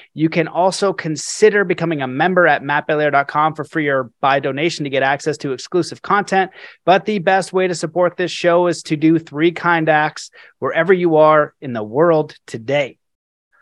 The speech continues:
Today's guest is a Canadian entrepreneur, speaker, coach,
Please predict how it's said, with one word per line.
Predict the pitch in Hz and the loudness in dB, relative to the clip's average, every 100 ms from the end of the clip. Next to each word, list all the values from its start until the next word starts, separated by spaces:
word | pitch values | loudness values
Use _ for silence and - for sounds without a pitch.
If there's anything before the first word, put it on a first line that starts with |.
| _ - _ _ _ _ _ _ _ - | _ -20 _ _ _ _ _ _ _ -4
Today's | 214 226 240 247 180 | 2 6 6 4 2
guest | 208 226 214 | 4 4 2
is | 190 180 | 2 4
a | 180 | 2
Canadian | 165 180 220 220 214 | 2 2 2 2 0
entrepreneur, | 180 185 185 - 156 175 208 202 - - | 2 0 0 -4 2 6 6 4 -6 -14
speaker, | - - - 208 196 220 226 - - | -12 -10 -6 -4 2 2 0 -6 -6
coach, | - 202 233 | 2 2 0